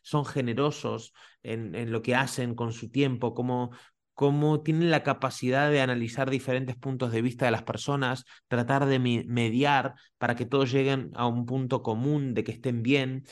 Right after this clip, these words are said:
son muy tranquilos, muy receptivos, eh, y, y tienen mucha paciencia con, con, con, con la vida, con los tiempos, con los demás.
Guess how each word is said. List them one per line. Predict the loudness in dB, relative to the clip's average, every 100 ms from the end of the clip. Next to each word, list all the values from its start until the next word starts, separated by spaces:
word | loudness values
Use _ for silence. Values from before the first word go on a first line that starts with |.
| -20 -20
son | -2 2 2
muy | 2 2 2
tranquilos, | 0 -2 -4 -2 4 4 4 2
muy | -4 -4
receptivos, | -4 -4 -6 -4 0 2 2 0 -6 -16 -20 -18 -4
eh, | 0 4 4 2 0
y, | -2 -4 -10 -10
y | -8
tienen | 0 2 4
mucha | 4 2 0 -2
paciencia | -4 -4 -2 -2 -4 -6
con, | -6 -8 -8
con, | -10 -8
con, | -8 -8 -8 -10 -12
con | -6 0
la | 2
vida, | 4 4 2
con | 2 0
los | 0
tiempos, | 0 2 2 -2
con | -2 -2
los | -2 -4
demás. | -6 -6 -8